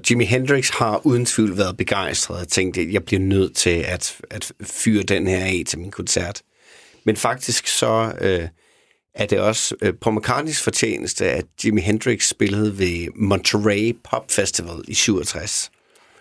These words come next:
Øhm, Paul McCartney, øh, bad simpelthen festivalen Monterey Pop i Californien om at tage Jimi Hendrix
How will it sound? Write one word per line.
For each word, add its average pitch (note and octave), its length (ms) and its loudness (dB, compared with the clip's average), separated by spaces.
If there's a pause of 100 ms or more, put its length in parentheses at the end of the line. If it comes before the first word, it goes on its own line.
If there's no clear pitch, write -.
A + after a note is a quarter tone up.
(300)
Øhm, E2+ 600 0 (680)
Paul A2 160 2
McCartney, G#2+ 680 2 (240)
øh, - 220 -10 (1500)
bad A#2+ 220 4
simpelthen F#2+ 520 2 (140)
festivalen F#2 640 -2
Monterey G2 520 0
Pop G2 300 -4 (120)
i - 160 -16
Californien G2+ 600 0 (380)
om A2+ 160 4
at G2 80 0
tage F#2+ 200 2 (120)
Jimi G#2 160 4
Hendrix G#2+ 680 2